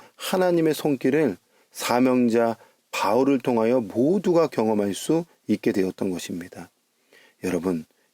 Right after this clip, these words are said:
여러분 사명자시죠? 여러분 예수 그리스도를 믿으시죠? 그렇다면 여러분, 이 땅에 살아가는 오늘은 그 그리스도를 전하는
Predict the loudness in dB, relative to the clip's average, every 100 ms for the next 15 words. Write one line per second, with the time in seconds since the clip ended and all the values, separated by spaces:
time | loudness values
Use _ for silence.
0 | 0 2 0 0 0 0 0 -2 -2 -2
1 | -2 -2 -6 _ _ _ _ -20 -20 -4
2 | 0 2 2 2 0 0 -2 0 0 0
3 | 0 0 -2 -4 -4 -8 -10 _ _ _
4 | _ _ _ -2 0 2 2 4 4 2
5 | 0 -2 -14 _ -2 0 2 2 2 0
6 | 2 2 2 2 2 2 2 2 0 -4
7 | _ _ _ -6 -4 -2 0 0 2 2
8 | 2 0 -2 0 0 -2